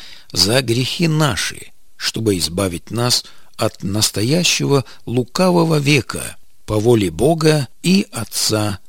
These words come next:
нашего. Ему слава во веки веков. Аминь. Так, читаем мы, друзья, в первых пяти стихах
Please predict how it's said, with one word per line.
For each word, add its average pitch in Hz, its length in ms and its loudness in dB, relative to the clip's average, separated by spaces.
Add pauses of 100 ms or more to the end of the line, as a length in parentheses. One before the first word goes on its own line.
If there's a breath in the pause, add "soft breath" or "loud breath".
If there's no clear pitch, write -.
нашего. 95 760 -2 (520 loud breath)
Ему 180 400 6
слава 90 580 0 (240 soft breath)
во 95 180 -2
веки 147 340 2
веков. 120 640 2 (400)
Аминь. 95 480 -2 (800)
Так, - 360 -4 (460)
читаем 95 400 -4
мы, 120 220 -2
друзья, 95 460 0 (260 loud breath)
в - 160 -14
первых 170 460 2 (260 soft breath)
пяти 95 320 -2
стихах - 640 -4